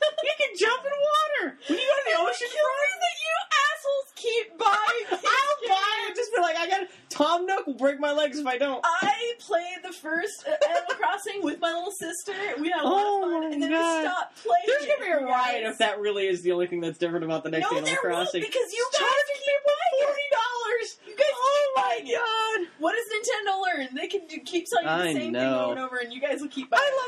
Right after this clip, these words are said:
Speaker 1: love with me bitching about Skyward Sword all week on Twitter. Like, I got multiple comments from people saying, "Bill, it sounds like you're in an abusive relationship. You need to get out of this." 'Cause I would be like, "Sorry, Skyward Sword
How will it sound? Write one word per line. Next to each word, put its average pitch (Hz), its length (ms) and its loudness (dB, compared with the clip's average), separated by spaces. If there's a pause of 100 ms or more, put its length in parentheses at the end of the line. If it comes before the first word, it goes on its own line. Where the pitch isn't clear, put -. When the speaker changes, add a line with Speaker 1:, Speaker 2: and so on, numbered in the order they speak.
Speaker 1:
love 392 80 0
with - 40 -4
me 269 180 -2
bitching 240 280 0
about 208 240 -2
Skyward 175 400 -2
Sword 202 280 -2
all 156 280 2
week 143 240 0
on 147 140 -2
Twitter. 165 500 -2 (260)
Like, 190 140 0
I 269 120 2
got 320 240 -2
multiple 196 300 -2
comments 160 340 -4
from 147 100 -6
people 143 260 -2
saying, 143 220 -2
"Bill, 139 200 -2
it 143 120 -6
sounds 139 180 -4
like 131 140 -4
you're 127 80 -4
in 120 60 -4
an 117 60 -4
abusive 113 360 -10
relationship. 110 580 -6
You 131 60 -6
need 127 140 -4
to 113 60 -12
get 117 160 -2
out 110 160 -4
of 117 60 -6
this." 120 120 -4
'Cause - 120 -8
I 247 100 6
would 427 80 -2
be 453 80 0
like, 523 200 0
"Sorry, 587 300 2
Skyward 605 440 0
Sword 554 140 2